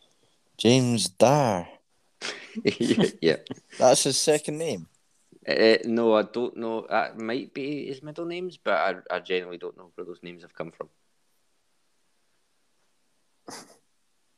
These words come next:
Speaker 1: So nineteen seventy-eight, so he's about forty-two,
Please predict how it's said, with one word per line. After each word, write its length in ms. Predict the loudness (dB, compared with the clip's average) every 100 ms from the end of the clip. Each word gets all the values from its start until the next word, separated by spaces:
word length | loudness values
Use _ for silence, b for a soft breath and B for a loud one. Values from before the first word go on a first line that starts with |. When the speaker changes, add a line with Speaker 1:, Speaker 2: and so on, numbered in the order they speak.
| _ _ _ _ _ _ _ _ _ _ _
Speaker 1:
So 160 | -14
nineteen 400 | -10 -8 -8 -4
seventy-eight, 640 | -2 0 -2 -2 -2 -2 -6
so 140 | -4
he's 140 | -4 -2
about 300 | -4 -4 -4
forty-two, 640 | -2 -2 -2 2 4